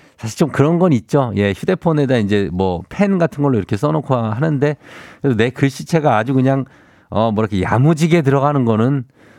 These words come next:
어, 수첩 아닙니까? 그쵸? 그 글씨체가. 그래서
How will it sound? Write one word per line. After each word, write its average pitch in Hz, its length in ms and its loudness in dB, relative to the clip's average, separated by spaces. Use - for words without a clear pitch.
어, 92 480 -2
수첩 - 360 -2
아닙니까? 90 580 0
그쵸? 131 380 -6
그 95 200 0
글씨체가. 92 520 -4
그래서 98 200 -10